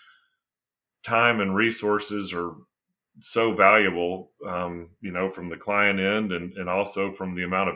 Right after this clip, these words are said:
effort and time that people put into it, that it, it's just, it's worth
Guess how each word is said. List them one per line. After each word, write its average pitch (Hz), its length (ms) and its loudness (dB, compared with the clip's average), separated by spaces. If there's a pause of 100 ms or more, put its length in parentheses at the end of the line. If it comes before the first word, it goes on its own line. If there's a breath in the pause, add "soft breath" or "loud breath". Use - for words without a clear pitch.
(160)
effort 95 240 -6
and 92 120 -16
time 98 320 -6
that 90 140 -12
people 95 360 -10
put 95 120 -6
into 98 420 -6
it, - 140 -8
that 87 140 -8 (1300 soft breath)
it, 107 180 -6
it's 110 240 -14
just, - 480 -8
it's - 180 -14
worth 113 300 -2